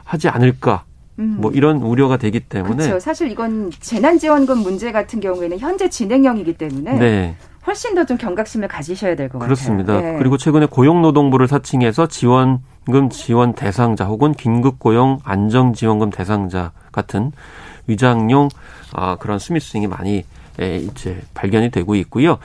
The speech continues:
Speaker 1: 또 오월은 종합소득세 신고 기간입니다. 이제 오월
Speaker 2: 아.
Speaker 1: 삼십일일까지 해야 되는데,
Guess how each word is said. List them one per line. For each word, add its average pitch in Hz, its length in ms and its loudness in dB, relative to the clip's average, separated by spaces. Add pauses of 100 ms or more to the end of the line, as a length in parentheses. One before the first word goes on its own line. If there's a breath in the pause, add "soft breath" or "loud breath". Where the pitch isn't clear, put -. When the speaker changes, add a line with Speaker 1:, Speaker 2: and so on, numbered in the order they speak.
(240 loud breath)
Speaker 1:
또 170 80 4
오월은 170 480 6
종합소득세 170 1300 2
신고 233 340 2
기간입니다. 131 640 2
이제 95 100 0
오월 127 200 6
Speaker 2:
아. - 40 0
Speaker 1:
삼십일일까지 131 1040 2
해야 170 160 2
되는데, 104 640 2